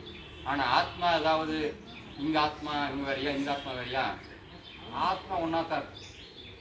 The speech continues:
ஆத்மா வந்து வேற கிடையாது. ஆனா மன அமைப்புல வேறுபாடு இருக்கு. இப்ப நான் சட்டை போட்டிருக்கேன், வேஷ்டி, இது சேலை, சுடிதார், இப்படி சொல்லிட்டு இருக்கேன் எல்லாமே. எல்லாமே பார்க்கறதுக்கு வெவ்வேறு அழகு, அழகு இப்படி சொல்லிட்டு இருக்கோம். இது மன ஒரு அமைப்பு.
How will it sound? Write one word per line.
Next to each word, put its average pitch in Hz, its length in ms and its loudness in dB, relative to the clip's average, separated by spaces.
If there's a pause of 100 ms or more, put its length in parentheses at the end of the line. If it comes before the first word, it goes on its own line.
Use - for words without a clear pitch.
(400)
ஆத்மா 165 200 0
வந்து 151 200 -2
வேற 147 160 0
கிடையாது. 123 300 -6 (580)
ஆனா 135 100 -2 (140)
மன 139 120 0 (100)
அமைப்புல 147 400 0
வேறுபாடு 113 320 -2
இருக்கு. - 220 -2 (600)
இப்ப 143 140 -6 (360)
நான் 139 220 2
சட்டை 123 240 0
போட்டிருக்கேன், 143 520 0
வேஷ்டி, 127 380 -2 (100)
இது 131 240 -8 (100)
சேலை, 123 320 -2 (140)
சுடிதார், 127 500 -4
இப்படி 127 240 -8
சொல்லிட்டு 143 280 -4
இருக்கேன் 107 200 -12
எல்லாமே. 104 240 -6 (1000)
எல்லாமே 170 360 4 (140)
பார்க்கறதுக்கு 156 580 2
வெவ்வேறு 156 460 0
அழகு, 151 280 0 (120)
அழகு 147 280 -2 (120)
இப்படி 143 260 -6
சொல்லிட்டு 135 340 -6
இருக்கோம். 123 380 -6 (140)
இது 156 180 0
மன 143 200 4
ஒரு 143 120 2
அமைப்பு. 131 320 -6